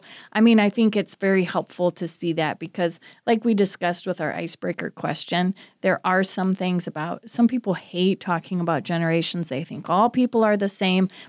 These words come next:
But I think once you do some more research, it is crazy because we're all brought up in the same generation and the same times. So obviously we are going to be more similar with each other than someone who's twenty years older. There is that saying, "You're an old soul,"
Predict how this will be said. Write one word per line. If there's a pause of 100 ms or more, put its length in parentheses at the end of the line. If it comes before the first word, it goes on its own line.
But
I
think
once
you
do
some
more
research, (280)
it
is
crazy
because
we're
all
brought
up
in
the
same (360)
generation
and
the
same
times. (240)
So
obviously
we
are
going
to
be
more
similar
with
each
other (240)
than
someone
who's
twenty
years
older. (260)
There
is
that
saying,
"You're
an
old
soul,"